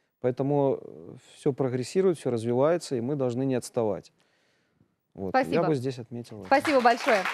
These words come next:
Speaker 2: А, есть, э, интересное сообщение в Вайбере. Светлана с-, г-, спрашивает: «Хотелось бы узнать у организаторов дорожного движения, что делается в нашем городе для безо-, безопасного передвижения на велосипеде, многоточие, в любое время года». Ну, спасибо, что <laughs> уточнили, Светлана.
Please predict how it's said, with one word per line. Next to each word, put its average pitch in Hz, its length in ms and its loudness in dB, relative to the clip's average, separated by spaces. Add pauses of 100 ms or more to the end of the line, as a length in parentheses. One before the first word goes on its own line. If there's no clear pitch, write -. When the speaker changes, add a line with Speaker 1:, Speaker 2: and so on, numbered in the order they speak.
(340)
Speaker 2:
А, 233 240 8
есть, 349 380 4
э, 277 400 6
интересное 359 400 4
сообщение 349 520 4
в 330 40 -2
Вайбере. 269 420 4
Светлана 285 520 2
с-, - 80 -8
г-, 240 360 2
спрашивает: 294 340 0
«Хотелось 294 340 2
бы 311 140 2
узнать 349 300 2
у 277 40 6
организаторов 262 560 2
дорожного 254 400 2
движения, 269 440 0
что 262 200 -4
делается 262 380 2
в 240 40 0
нашем 240 300 -2
городе 247 360 2 (320)
для 233 160 4
безо-, 262 400 0 (160)
безопасного 277 720 0
передвижения 262 580 0 (220)
на 262 160 2
велосипеде, 302 760 2
многоточие, 202 760 0 (180)
в 185 80 -16
любое 254 460 4
время 220 340 2
года». 202 340 0
Ну, 208 80 -2
спасибо, 254 360 0
что 302 200 2
<laughs> - 340 -2
уточнили, 269 680 0
Светлана. 214 480 -4